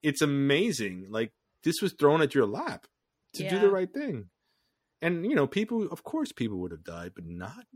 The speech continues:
Speaker 1: two hundred and twelve, wherever we are at the moment, thousand <laughs> people.
Speaker 2: Yeah.
Speaker 1: You know, like, I'm always baffled by people who, and this goes back to my, what I was saying earlier about Jeff Bezos and all the people who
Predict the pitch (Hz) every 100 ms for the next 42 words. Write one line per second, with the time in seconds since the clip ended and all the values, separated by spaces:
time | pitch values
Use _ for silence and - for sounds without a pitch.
0 | _ - 240 196 240 208 208 160 156 143
1 | 135 - 113 170 190 101 95 104 127 123
2 | 90 92 95 92 87 131 127 - 117 117
3 | 139 104 - 120 92 80 76 196 185 175
4 | 170 160 _ _ _ _ _ - 104 101
5 | 110 123 117 110 104 - _ _ _ _
6 | _ - 147 180 226 175 95 127 139 127
7 | 104 104 - 117 107 110 - _ - -
8 | - - 175 190 196 240 208 190 196 -
9 | 214 208 208 202 190 185 196 190 - 190
10 | 180 226 185 113 107 110 110 104 _ -
11 | 117 110 139 160 139 107 95 107 107 147
12 | 143 151 143 123 131 123 117 107